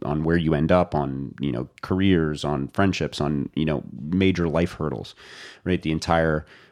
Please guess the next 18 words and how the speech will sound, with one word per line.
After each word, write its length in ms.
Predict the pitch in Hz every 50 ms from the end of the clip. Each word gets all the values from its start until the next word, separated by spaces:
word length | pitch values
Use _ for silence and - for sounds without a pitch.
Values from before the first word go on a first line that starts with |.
| _ _ -
premise 400 | - 104 101 98 87 82 - -
behind 480 | - 82 80 - 82 78 78 78 76
the 40 | 73
book 200 | 69 78 78 -
Atomic 440 | 73 - - - 73 73 76 73 -
Habits 420 | - 78 82 85 80 78 - - -
is 140 | 76 71
that 240 | - 73 69 71 -
very 340 | 85 80 85 82 85 82 82
small 560 | - - - - 90 82 82 82 76 78 78
things 480 | - - - 104 104 92 85 85 82 78
become 340 | - 80 - - 82 78 78
very 260 | 76 73 73 73 73
big 260 | 76 92 95 98 87
things 340 | - 80 73 71 73 73 73
over 180 | 76 65 65
time. 360 | 62 - 85 78 58 50 - - _ _ _ _ _ _ _ _ _ _ _ _ _ _ _ _ _ _ - _ _ -
And 360 | 92 90 87 87 85 87 80